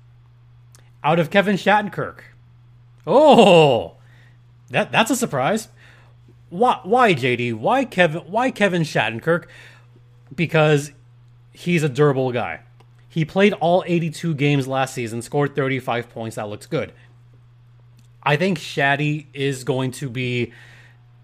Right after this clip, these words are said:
just a player that's going to try to prove himself because this is a contract season for Kevin Shattenkirk. He's looking to get at least one more contract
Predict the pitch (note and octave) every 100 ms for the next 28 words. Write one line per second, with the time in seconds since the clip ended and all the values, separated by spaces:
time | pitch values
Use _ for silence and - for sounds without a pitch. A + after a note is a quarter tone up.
0 | - _ - C3 B2 - - C3 - C#3
1 | B2+ B2+ A#2+ A#2+ - A#2+ B2 A2+ B2+ -
2 | C#3 A#2+ - A3 E3+ A#2 B2 A2+ A2+ A2
3 | F3 D3+ - A3 G#3+ D3 D#3 G#3 G3+ -
4 | - - - - - _ - - G#2+ A#2
5 | A#3 B3+ A#3+ - - D#3 G#3 G3+ G3+ F#3+
6 | - - - - G#3+ A3 E3+ G2 E2 -
7 | _ _ _ _ - - E3+ D3+ E3 C#3+
8 | D3 D3+ C#3 - F2+ - - - - -
9 | F3 C#4 G3+ G3+ G#3 G#3 - E3+ D3 D#3+
10 | C#3 - D#3 C#3 D#3 G#3+ A3+ - - E3
11 | C3 C3 D3+ F3+ F#3+ F3 E3 E3 D#3 -
12 | D#3 D#3+ - B2 A#2